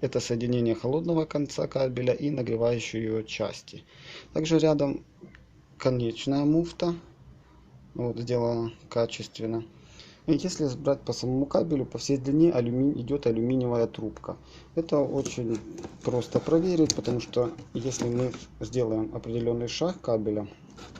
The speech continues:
вот такой, например, то, а, как по принципу алюминия, он оставляет свою форму. И сразу видно, что есть алюминий. И также вот можно посмотреть на холодном конце алюминия подключения, тоже идет алю-, алюминиевая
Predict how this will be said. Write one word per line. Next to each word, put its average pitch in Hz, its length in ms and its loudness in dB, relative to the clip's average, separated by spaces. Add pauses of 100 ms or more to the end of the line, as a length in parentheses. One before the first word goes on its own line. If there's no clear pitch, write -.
(320)
вот 107 160 -6
такой, 110 240 -4
например, 107 420 -4
то, 143 260 4 (300)
а, 117 160 0
как 123 220 -2
по 131 80 0
принципу 139 600 0
алюминия, 143 520 2
он 151 300 0 (240)
оставляет 127 480 0
свою 123 260 -4
форму. 107 360 -2 (100)
И 107 680 0
сразу 120 380 -2
видно, 117 240 -4
что - 160 -8
есть 117 220 -2
алюминий. 107 600 -4 (600)
И 151 180 2 (220)
также 127 260 -2
вот 117 320 -2
можно 117 300 -4 (240)
посмотреть 143 640 0 (840)
на 117 120 -2
холодном 113 420 0
конце 110 440 -4
алюминия 101 420 2
подключения, 139 800 -2
тоже 120 400 -6
идет 113 460 -6
алю-, 113 300 -6
алюминиевая 110 920 0